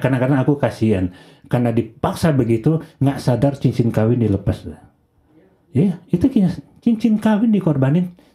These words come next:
tega gitu loh. Ya, justru pelayan ini kalau Anda lihat Yesus,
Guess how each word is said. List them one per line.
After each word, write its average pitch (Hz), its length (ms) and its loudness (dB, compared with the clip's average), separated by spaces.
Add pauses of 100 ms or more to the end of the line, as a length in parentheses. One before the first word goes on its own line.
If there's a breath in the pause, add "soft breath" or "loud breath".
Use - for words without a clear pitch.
tega 143 560 0
gitu 95 240 -2 (120)
loh. 80 60 -18 (1500 soft breath)
Ya, 156 400 -2 (320)
justru 208 480 0
pelayan 180 320 2
ini 277 80 2
kalau 208 240 0
Anda 165 240 0
lihat 147 320 0
Yesus, 117 640 -2